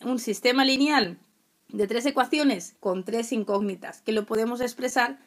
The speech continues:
de esta forma matricial. Pero justamente estos tres partidos ya vieron el vídeo relacionado con la admin-, la eliminación de Gauss, donde se veía la solu-, eh,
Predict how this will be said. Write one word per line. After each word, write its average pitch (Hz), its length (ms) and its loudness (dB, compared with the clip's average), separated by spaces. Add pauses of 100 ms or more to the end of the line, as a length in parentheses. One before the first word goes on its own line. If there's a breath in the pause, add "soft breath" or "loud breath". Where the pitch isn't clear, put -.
de 196 180 -2
esta 202 220 -2
forma 214 540 -4
matricial. - 720 -10
Pero 240 200 4
justamente 311 680 2
estos 247 260 -2
tres 269 180 -2
partidos 254 560 2
ya 220 220 2
vieron 214 480 -2 (160)
el 196 180 -2
vídeo 220 480 0
relacionado 208 580 -2
con 196 140 -2
la 175 140 -4
admin-, 185 360 -8
la 190 120 -4
eliminación 185 680 -4
de 208 120 0
Gauss, 233 420 2
donde 208 300 2
se 208 160 0
veía 202 480 2
la 175 160 -10
solu-, 185 340 -6
eh, - 160 -16